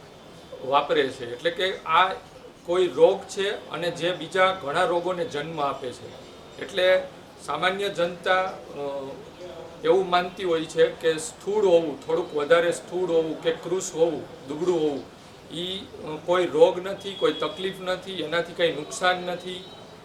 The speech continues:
અને ખાસ કરીને સ્થૂળતા વિશે તો લોકો, અ, કોમ્પ્લિમેન્ટ માનતા હોય છે કે સ્થૂળ હોવું ઈ સારી વસ્તુ છે, સ્થૂળ હોવું ઈ, અ,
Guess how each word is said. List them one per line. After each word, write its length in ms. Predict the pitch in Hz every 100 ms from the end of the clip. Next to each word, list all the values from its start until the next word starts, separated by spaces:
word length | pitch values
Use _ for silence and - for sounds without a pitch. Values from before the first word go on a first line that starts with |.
| -
અને 300 | 160 175 180 - - -
ખાસ 300 | - 170 - -
કરીને 360 | 190 196 202 190
સ્થૂળતા 560 | - - 185 202 208
વિશે 320 | 202 196 214
તો 160 | 196 190
લોકો, 280 | 185 185 202
અ, 720 | - - - - 165 160 156 -
કોમ્પ્લિમેન્ટ 600 | 180 185 220 202 196 160
માનતા 380 | 156 156 156 127
હોય 200 | 123 123
છે 140 | 131
કે 200 | 127 139
સ્થૂળ 400 | 135 - 196 208
હોવું 280 | 196 190 190
ઈ 60 | 180
સારી 340 | - 170 175
વસ્તુ 480 | 165 165 - - 156
છે, 300 | - 147 147 - - -
સ્થૂળ 320 | - - 180 175
હોવું 240 | 170 175
ઈ, 540 | 175 175 165 160 160 143 - - -
અ, 40 | -